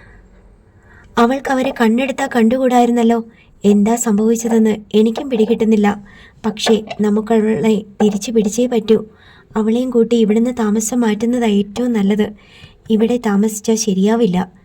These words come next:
കൃഷ്ണമ്മ പറഞ്ഞു. "അമ്മ അവൾക്ക് കുറച്ച് കാര്യങ്ങളൊക്കെ ബോധ്യപ്പെടുത്തി കൊടുക്കണം. അവരല്ല അവളുടെ ഗാർഡിയൻസ്,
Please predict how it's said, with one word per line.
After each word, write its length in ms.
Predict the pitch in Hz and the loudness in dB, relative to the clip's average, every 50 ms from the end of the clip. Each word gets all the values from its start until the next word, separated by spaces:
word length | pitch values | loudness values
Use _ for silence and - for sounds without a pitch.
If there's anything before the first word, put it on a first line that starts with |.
| _ _ _ _ _ - | _ _ _ _ _ -6
കൃഷ്ണമ്മ 380 | 226 - - - - 240 240 254 262 | -4 -4 -4 -2 -2 -2 -2 0 0
പറഞ്ഞു. 360 | - 220 208 208 214 208 214 214 - - - - - - - - _ _ - | 0 0 0 2 0 0 -2 -4 -10 -20 -20 -20 -20 -20 -20 -20 _ _ -4
"അമ്മ 240 | - 240 262 254 269 311 | -2 -2 0 0 -2 -4
അവൾക്ക് 340 | 302 269 247 247 240 247 254 247 | -4 -2 -2 -2 -2 -2 -4 -2
കുറച്ച് 300 | 247 226 220 214 - 254 | 0 0 -2 -2 -2 -2
കാര്യങ്ങളൊക്കെ 600 | 247 233 214 208 220 220 233 240 233 233 233 233 | -2 -2 0 0 0 0 0 0 -2 0 0 0
ബോധ്യപ്പെടുത്തി 600 | 202 220 208 208 208 247 240 247 233 226 233 240 | 2 2 2 2 2 0 0 -2 -2 -2 -2 -2
കൊടുക്കണം. 440 | 240 220 190 196 - 208 202 202 202 - - - - - - - - - - - - - | 0 0 0 2 2 0 0 -2 -2 -6 -14 -20 -20 -20 -20 -20 -20 -20 -20 -18 -6 -2
അവരല്ല 480 | 220 220 220 240 240 240 226 214 220 226 226 233 - - - - | 0 0 2 0 0 0 2 2 2 2 0 -2 -4 -8 -6 -2
അവളുടെ 300 | 214 220 220 220 208 233 | 0 0 2 2 0 0
ഗാർഡിയൻസ്, 760 | 226 220 208 208 208 208 202 208 220 220 220 226 220 - 233 | 0 0 -2 -2 -2 -4 -2 0 0 0 0 0 -2 -2 -2